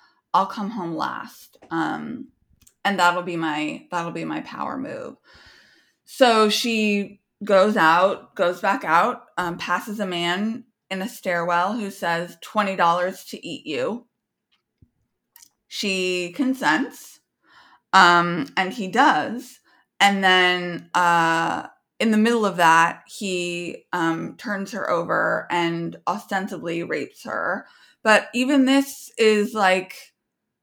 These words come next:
I, I'm hesitant to wade into territory of, like, dissecting what rape is, because I think that's not a productive conversation. But I think it's important that this film muddles the lines of consent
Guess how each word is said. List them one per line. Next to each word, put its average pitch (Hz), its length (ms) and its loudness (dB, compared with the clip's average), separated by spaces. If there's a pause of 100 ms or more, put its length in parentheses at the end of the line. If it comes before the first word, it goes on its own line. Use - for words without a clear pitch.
(120)
I, - 220 6
I'm 214 180 4
hesitant 285 540 0
to 240 100 -6
wade 208 280 2
into 208 240 -2
territory 180 580 -4
of, 170 80 -2
like, - 320 -4 (400)
dissecting - 720 -4
what - 240 -6
rape 127 300 -8
is, 185 340 -4
because 202 240 -8
I 165 140 -4
think 160 200 -10
that's - 320 -10
not 160 520 0
a 190 60 -4
productive 190 520 -4
conversation. 175 960 -6 (260)
But 202 100 -2
I 214 120 4
think 294 220 0
it's 277 160 -4
important 233 600 -2
that 208 160 -10
this 202 240 -14
film 185 640 0 (240)
muddles 202 640 4
the 196 120 0
lines 170 540 0
of - 240 -6
consent 160 880 -6